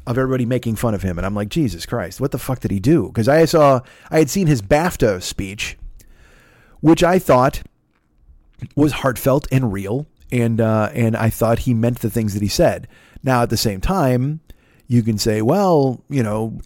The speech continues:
what's he going to do about it?" 'Cause he had talked about racial representation and things like that.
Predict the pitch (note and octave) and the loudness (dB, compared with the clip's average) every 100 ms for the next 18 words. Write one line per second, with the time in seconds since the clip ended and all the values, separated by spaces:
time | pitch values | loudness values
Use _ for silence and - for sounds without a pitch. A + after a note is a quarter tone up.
0 | _ _ _ - B2+ B2+ C3 B2 A#2 G#2+ | _ _ _ 2 2 4 2 2 2 0
1 | G2 B2 G#2 F#2+ F#2 F#2+ A#2 A#2 A2 G#2+ | 2 2 2 -4 -6 -2 0 2 0 0
2 | G2+ A2 G#2+ A2+ G#2+ G2+ F#2+ F#2 G2 E3 | 0 0 0 0 0 -2 -6 -8 0 2
3 | C#3+ C3 A#2 G2+ G#2 G2 F#2 G#2 G2 | 2 0 -2 -2 -4 -4 -4 -2 -2